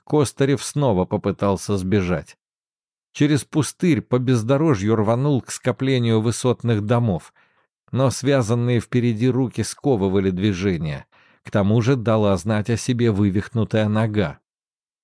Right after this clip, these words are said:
Максим не сомневался, что Стасов нагонит его в несколько шагов. «Эй, командир, а в чем дело?» — спросил мордастый детина. «Руки на машину!» — скомандовал Максим.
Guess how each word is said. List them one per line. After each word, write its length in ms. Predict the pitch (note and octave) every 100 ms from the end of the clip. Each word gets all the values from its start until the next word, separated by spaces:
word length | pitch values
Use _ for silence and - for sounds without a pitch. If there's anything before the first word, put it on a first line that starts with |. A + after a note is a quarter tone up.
| _ _
Максим 520 | - C#3 - E3+ D3 C#3
не 80 |
сомневался, 680 | B2+ C3 B2 G#2+ F2 E2 -
что 200 | - F#2+
Стасов 540 | - - C3 - A2+ A2+
нагонит 580 | A2 F#2 A#2 A2+ G2+
его 220 | A2 G2 F#2
в 60 |
несколько 480 | G2 F2+ - F2+ F#2
шагов. 520 | - F#2+ E2+ D2+ - _ _ _ _ _ _ _ _ -
«Эй, 280 | G#2 B2
командир, 800 | G#2 G#2+ A2 G#2+ G#2+ A#2 G#2+ - -
а 120 | D#2+
в 100 | -
чем 340 | - A#2+ A2+ G2+
дело?» — 480 | G2+ A2+ F#2+ C#2 - _ _ _ _
спросил 480 | - - G#2 - A2
мордастый 600 | G2+ G2 F#2+ G2 - G2+
детина. 580 | F2+ G2 - G2+ D#2+ D2+ - _ _ _ _ _ _ _
«Руки 400 | B2+ F#3 D#3+ A#2+
на 140 | A#2
машину!» — 640 | C#3 C#3 - E3 C#3 D#2+ - _ _ -
скомандовал 680 | - G#2 G2+ F#2 F2+ F2+
Максим. 440 | F2+ - - D2+